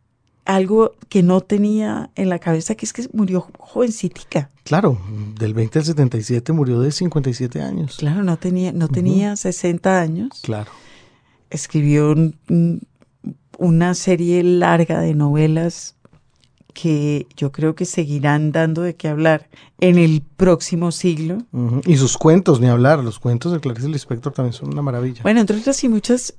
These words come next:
Speaker 1: eh, New Directions, la, la editorial, eh, gringa, eh, esta editorial gringa hiperliteraria y maravillosa,
Speaker 2: Ujú.
Speaker 1: va a publicar, acaba de publicar, está <laughs> publicando en este momento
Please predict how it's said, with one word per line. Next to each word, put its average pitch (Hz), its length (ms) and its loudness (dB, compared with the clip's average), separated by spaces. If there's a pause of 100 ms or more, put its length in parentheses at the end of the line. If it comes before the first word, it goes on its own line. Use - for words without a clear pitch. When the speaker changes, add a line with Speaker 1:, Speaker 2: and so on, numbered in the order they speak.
Speaker 1:
eh, 196 420 8
New 196 360 8
Directions, 214 680 2
la, 170 460 -2
la 170 100 2
editorial, 165 640 0
eh, 185 540 -2 (260)
gringa, 180 680 4 (120)
eh, 160 360 -4 (260)
esta 160 220 -6
editorial 170 340 -4
gringa 175 380 -4 (180)
hiperliteraria 156 960 0
y 185 40 6
maravillosa, 160 800 2
Speaker 2:
Ujú. 117 200 0 (840)
Speaker 1:
va 165 220 4 (140)
a 190 160 -2
publicar, 165 720 0 (120)
acaba 185 540 4
de 196 100 0
publicar, 156 580 0
está 214 460 2
<laughs> - 0 -
publicando 208 720 0
en 190 120 -8
este 190 280 -4
momento 196 600 4